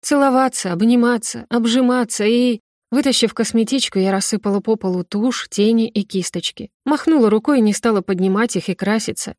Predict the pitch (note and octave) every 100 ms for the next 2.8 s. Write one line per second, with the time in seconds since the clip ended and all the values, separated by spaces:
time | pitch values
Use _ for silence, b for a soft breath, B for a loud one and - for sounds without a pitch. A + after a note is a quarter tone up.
0 | - A#3 A3+ G#3+ - E3 F3+ - _ _
1 | _ C4+ B3+ B3 A#3 A#3+ B3 G#3+ G3 F#3+
2 | F#3 A#3 B3 - A3+ A#3 F3+ E3